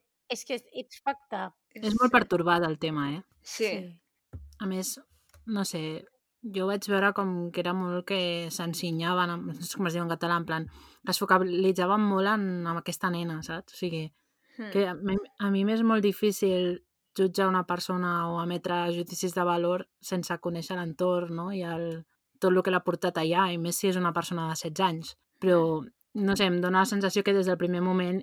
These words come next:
Speaker 2: ell era el bo i ella no, saps?
Speaker 3: Sí. A més a més, no tenen sensació que sempre ho pinten com... o sigui, la caracteritzen com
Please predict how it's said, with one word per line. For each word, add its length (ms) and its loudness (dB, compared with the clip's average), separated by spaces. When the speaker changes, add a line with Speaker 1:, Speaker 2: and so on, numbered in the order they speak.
Speaker 2:
ell 260 4
era 520 6
el 80 6
bo 260 4
i 140 4
ella 180 2
no, 220 -2
saps? 420 -8
Speaker 3:
Sí. 340 -12
A 100 -2
més 120 0
a 80 -4
més, 360 -6
no 240 -2
tenen 240 -2
sensació 200 -4
que 140 -4
sempre 300 -4
ho 100 -2
pinten 380 -4
com... 340 -6
o 80 -10
sigui, 140 4
la 100 8
caracteritzen 600 4
com 320 2